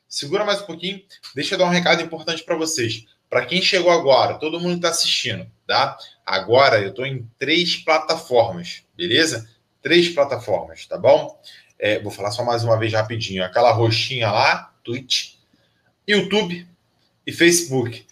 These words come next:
Então, eu peço a vocês o seguinte: peço a vocês que se inscrevam em todas as plataformas,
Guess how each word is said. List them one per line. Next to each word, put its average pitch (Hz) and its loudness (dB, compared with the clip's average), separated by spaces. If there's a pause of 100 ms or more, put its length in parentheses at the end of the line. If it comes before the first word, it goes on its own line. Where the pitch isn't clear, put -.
(180)
Então, 120 4
eu 175 0
peço 190 4
a - 2
vocês 131 -4
o 143 -8
seguinte: 139 -8 (260)
peço 170 2
a 151 -4
vocês 127 -2
que 151 -6
se - 0
inscrevam 165 0
em 156 -8
todas 202 2
as 190 -4
plataformas, 170 2